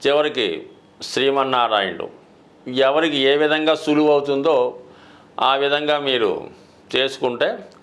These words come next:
సరిపోతుంది. ఇక ఇవన్నీ మన వల్ల కావు,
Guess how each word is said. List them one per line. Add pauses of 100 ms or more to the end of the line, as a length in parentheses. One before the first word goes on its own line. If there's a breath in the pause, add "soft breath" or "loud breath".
(440 loud breath)
సరిపోతుంది. (840)
ఇక
ఇవన్నీ
మన
వల్ల
కావు,